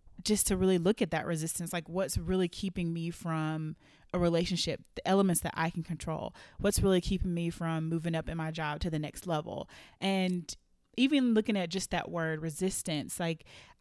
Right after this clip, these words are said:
I'm a big movie fan. So when I watch Star Wars and when I watch Terminator, I found that the people fighting against the change in regime are the resistance. So they're fighting against the evil. They don't want the enemy to take over.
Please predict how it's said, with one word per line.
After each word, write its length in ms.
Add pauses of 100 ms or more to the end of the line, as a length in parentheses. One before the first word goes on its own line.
(260)
I'm 160
a 60
big 200
movie 300
fan. 420
So 240
when 120
I 80
watch 180
Star 340
Wars 440
and 100
when 80
I 60
watch 200
Terminator, 540
I 120
found 360
that 260
the 80
people 420
fighting 380
against 320
the 80
change 360
in 80
regime 600 (340)
are 100
the 100
resistance. 580
So 60
they're 120
fighting 340
against 300
the 120
evil. 540 (220)
They 100
don't 140
want 120
the 120
enemy 240
to 80
take 260
over. 420